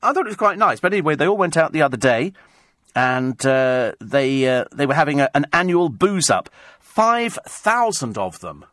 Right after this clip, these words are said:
So if your milk is late on the doorstep this morning, it'll be that, down to this lot. Five thousand young farmers. Some trekked, some tandem cycled, they wore jokey T-shirts,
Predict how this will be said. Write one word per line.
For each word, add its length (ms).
So 160
if 80
your 140
milk 400
is 120
late 240
on 100
the 60
doorstep 520
this 200
morning, 280
it'll 160
be 100
that, 220
down 200
to 80
this 260
lot. 340
Five 480
thousand 500
young 220
farmers. 640
Some 260
trekked, 540
some 260
tandem 500
cycled, 680
they 100
wore 240
jokey 720
T-shirts, 1080